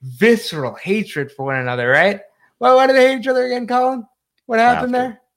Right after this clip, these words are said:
Speaker 2: Laughter.
Speaker 1: Laughter. Can you imagine the irrationality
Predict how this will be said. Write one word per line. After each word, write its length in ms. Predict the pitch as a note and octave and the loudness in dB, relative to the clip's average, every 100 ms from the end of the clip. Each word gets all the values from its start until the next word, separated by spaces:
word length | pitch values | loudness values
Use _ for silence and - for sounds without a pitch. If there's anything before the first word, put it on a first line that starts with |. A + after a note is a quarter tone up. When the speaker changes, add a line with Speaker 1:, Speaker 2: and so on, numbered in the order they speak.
| _ - | _ -14
Speaker 2:
Laughter. 480 | C#2+ C2 - A1 _ _ _ | -14 -14 -18 -20 _ _ _
Speaker 1:
Laughter. 920 | A#2+ C3+ F3+ A3 G#3 - C3+ A2 F#2 _ _ _ | -4 2 6 6 4 -2 -14 -16 -18 _ _ _
Can 140 | F#3+ | -12
you 200 | A3+ C#4 | -10 -10
imagine 800 | C#4 G#3+ F#3+ A3+ A3 D#3 B2 G2+ _ _ _ _ _ _ | -10 -6 -4 -4 -6 -8 -12 -14 _ _ _ _ _ _
the 580 | E3 D#3 G3+ G3 F#3+ - _ | -18 -8 -6 -6 -8 -16 _
irrationality 1600 | F#3 F#3 F#3+ A3 A#3+ - G3 F3 E3 F#3 A3 A#3 D#3+ B2 C3+ D#3 | -6 -2 2 2 2 -2 -4 0 2 4 4 4 4 0 -10 -16